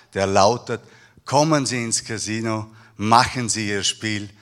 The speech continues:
versuchen Sie Ihr Glück.“ Es ist ein Werbeslogan, den ich über Jahrzehnte jeden Tag sah und jeden Tag hörte. Ein, ich denke mal, vielversprechender Lockruf.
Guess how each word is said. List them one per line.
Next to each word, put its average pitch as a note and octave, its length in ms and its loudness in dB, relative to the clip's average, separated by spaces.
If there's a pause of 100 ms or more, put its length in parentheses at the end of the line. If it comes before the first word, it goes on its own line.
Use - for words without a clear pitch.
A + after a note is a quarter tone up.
(240)
versuchen A#2 600 -2
Sie F#2+ 220 -4
Ihr F2+ 160 -4
Glück.“ E2+ 280 -10 (580)
Es G#2 160 -8
ist C3 200 -4
ein A#2+ 200 0
Werbeslogan, C3+ 840 2
den A#2 180 0
ich A2+ 120 -6
über A2+ 200 0
Jahrzehnte C3+ 960 0 (440)
jeden A#2 520 -4
Tag G2 300 -2 (1000)
sah A2+ 640 2
und A#2 160 -2
jeden A2+ 440 0
Tag G2+ 260 0 (200)
hörte. G#2 540 -2 (880)
Ein, A#2 500 0
ich B2 200 -8
denke D3+ 380 0
mal, C3 340 0 (320)
vielversprechender B2 1300 -4
Lockruf. - 720 -10